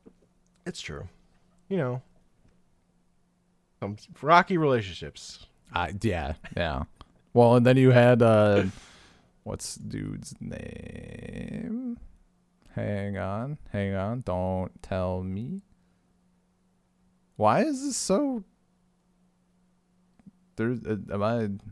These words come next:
Speaker 2: Oh, uh, Kinney. Kinney Edwards?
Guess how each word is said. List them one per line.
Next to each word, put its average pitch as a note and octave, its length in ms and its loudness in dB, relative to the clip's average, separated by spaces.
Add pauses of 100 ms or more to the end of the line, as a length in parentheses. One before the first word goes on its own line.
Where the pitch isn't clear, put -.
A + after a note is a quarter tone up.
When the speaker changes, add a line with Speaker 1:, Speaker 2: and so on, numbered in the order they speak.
(400)
Speaker 2:
Oh, A#2 240 6
uh, G#2+ 680 6 (2500)
Kinney. - 360 -4 (920)
Kinney A#2+ 320 2
Edwards? G2 680 -4